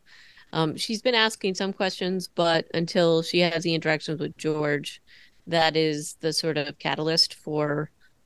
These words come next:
where she really starts to be, um, um, curious. And initially, like, so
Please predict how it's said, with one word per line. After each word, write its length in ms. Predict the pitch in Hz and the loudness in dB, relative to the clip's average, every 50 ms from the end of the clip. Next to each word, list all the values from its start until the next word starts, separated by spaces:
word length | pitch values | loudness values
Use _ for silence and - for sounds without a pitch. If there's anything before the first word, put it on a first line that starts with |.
| _ _ - | _ _ -6
where 480 | 170 170 170 165 156 156 147 151 156 151 | 0 4 4 6 6 6 4 0 -2 -4
she 220 | - - 165 156 | -4 -6 -6 -4
really 340 | 143 156 160 151 147 147 147 | 0 2 4 4 4 4 2
starts 400 | - - - 147 143 - - - | 0 0 0 0 0 0 -2 -2
to 160 | - 156 143 | 0 -2 -2
be, 540 | 156 160 151 147 147 147 147 151 160 156 - - - | 0 0 0 2 2 2 2 2 0 -2 -2 -2 -2
um, 560 | - - - - - - - - - - 175 - _ _ _ _ _ _ _ _ _ _ _ _ _ _ _ _ _ _ _ _ _ _ _ - | -2 -2 -2 -2 -4 -6 -6 -6 -6 -6 -8 -10 _ _ _ _ _ _ _ _ _ _ _ _ _ _ _ _ _ _ _ _ _ _ _ -4
um, 460 | - - - 82 90 - 90 82 - - - _ _ - - _ _ | -2 -2 0 -2 -2 -4 -6 -8 -10 -14 -18 _ _ -20 -20 _ _
curious. 420 | - - 196 180 160 156 151 - | -2 2 2 4 4 2 2 0
And 100 | - 180 | 0 2
initially, 640 | 180 190 196 196 220 220 - - 175 165 165 160 - - | 2 4 4 4 4 4 4 4 4 4 4 4 2 0
like, 180 | - 165 - - | 0 -4 -2 -2
so 380 | - 175 165 165 165 160 156 | 0 2 2 2 2 0 -4